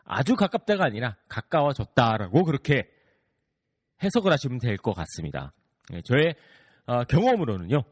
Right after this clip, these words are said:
예, 스카포라스가 지금 이 시점에서 말하는 것은 오십 퍼센트는 뻥이고 오십 퍼센트는 진실. 완전한 뻥도 아니고 또 완전히, 완전히 뭐 이렇게 소설 쓰는 것도 아니고요.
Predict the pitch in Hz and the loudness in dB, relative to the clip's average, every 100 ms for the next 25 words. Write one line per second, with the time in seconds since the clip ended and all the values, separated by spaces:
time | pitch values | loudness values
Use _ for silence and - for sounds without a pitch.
0 | - 87 - 143 139 147 139 - 143 143 | -12 -12 -10 -8 -4 -2 -4 -4 -4 -4
1 | 139 123 147 - 196 165 151 110 107 120 | -6 -6 -6 -4 -2 -2 -2 -2 -2 -4
2 | 110 95 170 202 - _ _ _ _ 117 | -6 -8 -6 -8 -10 _ _ _ _ 0
3 | 147 165 135 156 160 170 156 - 233 226 | 2 2 -2 0 -2 -2 -2 2 2 2
4 | 110 82 _ _ - 110 127 - 127 123 | 0 -2 _ _ -6 -4 0 0 0 -2
5 | 135 127 - 95 78 76 _ _ _ _ | -6 -8 -8 -10 -10 -14 _ _ _ _
6 | 90 151 196 233 214 214 220 226 123 117 | 0 2 2 0 0 -4 2 2 2 -4
7 | 180 175 _ _ _ _ _ 123 104 117 | -6 -8 _ _ _ _ _ -2 0 0
8 | 143 147 156 - 110 135 151 147 123 120 | 0 -2 -4 -6 -4 -2 -2 -2 -4 -4
9 | 202 208 240 - 190 175 147 90 113 95 | -4 -2 -2 -4 -6 -4 -2 -2 -2 -2